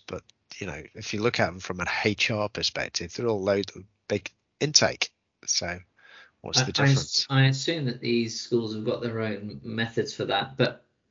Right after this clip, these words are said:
Speaker 2: I
Speaker 1: Yeah.
Speaker 2: guess ultimately the chatbot could take someone through the whole onboarding
Speaker 1: Yeah, it could
Speaker 2: and
Speaker 1: do.
Speaker 2: then deliver a report at the end to say, "Yeah, Jimmy's done his onboarding and this is when he done it," and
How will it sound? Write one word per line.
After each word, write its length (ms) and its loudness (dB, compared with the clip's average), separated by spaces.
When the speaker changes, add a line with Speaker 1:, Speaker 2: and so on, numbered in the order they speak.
Speaker 2:
I 80 0
Speaker 1:
Yeah. 80 4
Speaker 2:
guess 180 2
ultimately 480 2
the 80 0
chatbot 560 2
could 280 4
take 300 2
someone 440 -2
through 320 4
the 100 0
whole 340 4
onboarding 720 4
Speaker 1:
Yeah, 120 -4
it 40 -6
could 80 6
Speaker 2:
and 120 10
Speaker 1:
do. 60 4
Speaker 2:
then 200 2
deliver 500 4
a 100 6
report 380 2
at 60 -6
the 160 2
end 180 2
to 100 -8
say, 260 0
"Yeah, 140 2
Jimmy's 460 0
done 180 0
his 420 -2
onboarding 640 2
and 100 -6
this 140 -6
is 140 -4
when 140 0
he 80 0
done 240 0
it," 160 -6
and 320 -8